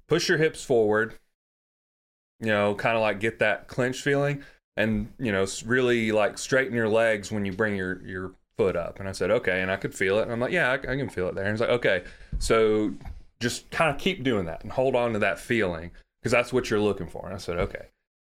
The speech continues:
Finished that up, went to my warm-ups, did all my warm-ups. In the middle of my warm-ups, when I was doing split squats, I was like, "I can really feel my glutes all of a sudden."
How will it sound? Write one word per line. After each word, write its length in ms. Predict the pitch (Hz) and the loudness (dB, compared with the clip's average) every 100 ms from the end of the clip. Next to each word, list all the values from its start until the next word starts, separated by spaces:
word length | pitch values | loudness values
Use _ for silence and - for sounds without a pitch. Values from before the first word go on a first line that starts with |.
| _ _ - | _ _ 0
Finished 280 | 151 147 160 | 0 2 2
that 200 | 143 139 | 4 4
up, 240 | 135 131 | 2 2
went 220 | 123 131 | 0 -2
to 80 | 131 | 0
my 100 | 127 | 2
warm-ups, 540 | 120 120 120 117 117 | 4 4 2 2 0
did 140 | - 113 | 0 2
all 100 | 107 | 2
my 80 | 107 | 2
warm-ups. 760 | 104 107 107 104 104 - - - - - | 2 0 2 2 0 -2 -10 -10 -14 -10
In 140 | 117 | -4
the 60 | 110 | 0
middle 300 | 110 151 190 | 4 4 4
of 80 | 165 | 2
my 140 | 147 | 2
warm-ups, 840 | 113 104 113 110 98 85 - - - _ _ _ - | 2 2 2 2 0 0 -6 -12 -14 _ _ _ -2
when 160 | 107 | 2
I 80 | 107 | 2
was 180 | 107 98 | 2 0
doing 380 | 104 107 98 92 | 0 0 0 -2
split 400 | - - 98 - | -4 2 2 2
squats, 540 | - 85 80 - - _ _ | -4 -6 -6 -16 -20 _ _
I 120 | - 95 | -4 -4
was 120 | 92 | -2
like, 320 | 87 87 - - | -2 -2 -6 -4
"I 220 | 110 120 | 0 0
can 200 | - 92 92 92 | -2 -4 -2 0
really 340 | 107 110 107 | 2 4 2
feel 220 | 107 104 | 0 -2
my 160 | 98 92 | 0 0
glutes 260 | 95 90 87 | 0 -2 -4
all 160 | 82 | -8
of 60 | 80 | -8
a 40 | |
sudden." 260 | - 82 | -12 -14